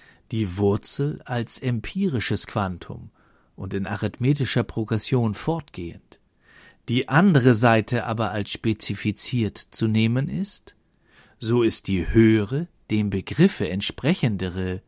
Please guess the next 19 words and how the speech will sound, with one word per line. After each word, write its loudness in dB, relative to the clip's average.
Realisation 0
der -4
Qualifikation -4
des -4
Quantitativen -6
diese, -4
dass -6
beide 4
Seiten 0
in -4
höheren 2
Potenzenbestimmungen -6
sich -6
verhalten, -12
wie -2
in -2
S -2
hoch 2
drei -2